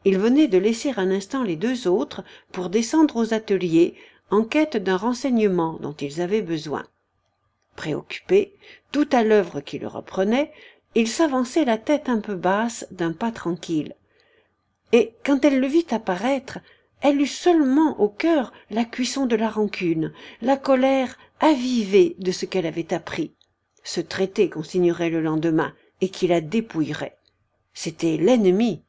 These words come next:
chez elle, contre elle, qu'un soulèvement de tout son être aurait voulu exterminer, jeter dehors, ainsi qu'un usurpateur de ruses et de mensonges.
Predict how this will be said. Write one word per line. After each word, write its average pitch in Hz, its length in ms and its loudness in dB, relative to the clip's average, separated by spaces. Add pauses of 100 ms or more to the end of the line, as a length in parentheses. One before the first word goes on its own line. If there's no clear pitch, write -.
chez - 280 -2
elle, 208 440 -4 (360)
contre 320 380 4
elle, 180 300 -4 (320)
qu'un 214 160 6
soulèvement 226 680 0
de 170 140 -8
tout - 280 0
son 240 300 0
être 240 400 -2
aurait 202 240 0
voulu 185 500 -4
exterminer, 180 760 -4 (300)
jeter 277 420 0
dehors, 156 520 -4 (220)
ainsi 190 340 0
qu'un 175 240 0
usurpateur 190 800 -4
de 156 100 -6
ruses 170 480 -2
et 165 80 -4
de 151 140 -4
mensonges. - 720 -8